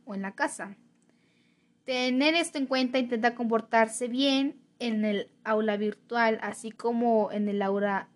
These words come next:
en el aula de ladrillos. Pero con esto en tu mente también intenta relajarte y actuar como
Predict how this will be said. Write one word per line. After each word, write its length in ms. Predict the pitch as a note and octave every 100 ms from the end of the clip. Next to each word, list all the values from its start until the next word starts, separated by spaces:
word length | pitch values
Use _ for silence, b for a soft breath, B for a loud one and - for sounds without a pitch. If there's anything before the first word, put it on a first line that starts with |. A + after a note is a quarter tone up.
| _
en 200 | G#3+ G3+
el 140 | F#3+ -
aula 340 | G3+ G3+ G3
de 140 | G3 F#3
ladrillos. 760 | F3+ G#3+ A#3 G3 F#3+ - - b b b b _ _ _ _ _ -
Pero 300 | A#3 A3+ A3
con 180 | A#3
esto 300 | A#3+ A#3+ C#4
en 160 | C#4 B3
tu 80 | B3
mente 360 | A#3+ A#3 A#3
también 300 | A3+ - A#3
intenta 400 | A#3 A3 A3+ A3
relajarte 600 | A3+ G#3+ G3 A3 A3 -
y 80 | B3+
actuar 460 | G3+ - A3 G#3+ G#3+
como 580 | A#3+ A#3 A3+ G3+ F3+